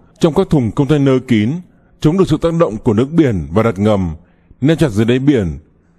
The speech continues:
được quản lý bằng các sensor cảm biến thông báo tình trạng kỹ thuật. Trong tình huống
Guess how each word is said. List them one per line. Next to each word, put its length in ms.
được 160
quản 180
lý 320
bằng 200
các 140
sensor 400
cảm 200
biến 320
thông 200
báo 140
tình 180
trạng 200
kỹ 140
thuật. 240
Trong 160
tình 200
huống 320